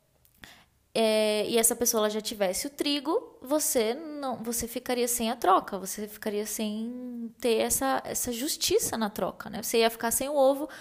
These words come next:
porque a pessoa, ela já tava com o trigo, então ela não precisava do seu trigo.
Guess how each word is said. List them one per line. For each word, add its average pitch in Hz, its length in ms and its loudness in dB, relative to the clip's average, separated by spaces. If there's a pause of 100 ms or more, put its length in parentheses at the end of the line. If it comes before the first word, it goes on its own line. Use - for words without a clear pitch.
(200)
porque 330 180 -2
a 320 40 4
pessoa, 302 280 0
ela 277 100 4
já 220 80 2
tava 285 240 2
com 302 80 -2
o 349 40 -2
trigo, 349 280 2
então 349 200 2
ela 269 100 6
não 294 100 -6
precisava 285 480 2
do 226 60 -6
seu 247 160 -4
trigo. 196 340 -8